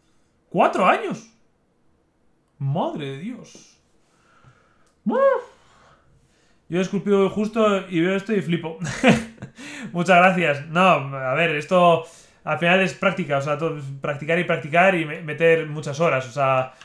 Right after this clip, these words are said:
bueno, esto todavía está, pues, en una fase muy temprana, o sea, me refiero, a esto hay que echarle muchísimas más horas todavía para, para que se parezca algo un poco, eh, bueno, ¿no?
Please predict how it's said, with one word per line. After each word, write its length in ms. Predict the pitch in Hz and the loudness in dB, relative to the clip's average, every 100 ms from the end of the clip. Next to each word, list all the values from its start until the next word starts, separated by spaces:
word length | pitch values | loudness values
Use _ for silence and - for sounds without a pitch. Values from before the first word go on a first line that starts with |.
| - | -12
bueno, 200 | - 175 | -2 0
esto 220 | 135 135 175 | 0 -2 0
todavía 280 | 165 165 | 4 4
está, 340 | 160 175 175 170 | 4 6 6 4
pues, 160 | 147 131 | 0 -6
en 40 | |
una 160 | 139 139 | -4 -4
fase 320 | 143 139 165 | -4 -2 -2
muy 240 | 147 147 | -2 -6
temprana, 440 | 147 139 143 147 127 | -6 -6 -2 -2 -2
o 20 | |
sea, 100 | 127 | -8
me 80 | 123 | -10
refiero, 240 | 135 131 | -4 -2
a 20 | |
esto 140 | 131 143 | -2 -4
hay 100 | 139 | -6
que 100 | 143 | -6
echarle 280 | 143 139 | -4 -4
muchísimas 1200 | 139 139 185 214 220 214 185 175 185 - 170 160 | -4 -4 -6 -6 -8 -10 -10 -6 -6 -6 -8 -8
más 240 | 147 143 139 | -6 -6 -6
horas 240 | 143 143 | -6 -6
todavía 380 | 139 131 139 147 - - _ _ | -6 -4 -4 -4 -8 -20 _ _
para, 600 | 147 139 123 113 110 110 - _ - | -2 0 0 -2 -4 -10 -20 _ -12
para 160 | 147 135 | -6 -6
que 60 | |
se 100 | 135 | -6
parezca 680 | 131 120 131 - 139 131 120 | -6 -4 -4 -2 0 2 0
algo 480 | - 131 127 131 131 | -4 -6 -4 -4 -4
un 100 | 120 | -8
poco, 760 | 135 131 123 120 120 117 113 _ _ _ _ _ _ - - | -10 -4 -2 0 -2 -6 -10 _ _ _ _ _ _ -20 -18
eh, 580 | 120 113 110 107 104 104 | -14 -10 -10 -10 -12 -12
bueno, 260 | 120 147 120 | -6 -6 -4
¿no? 220 | 127 - | -8 -12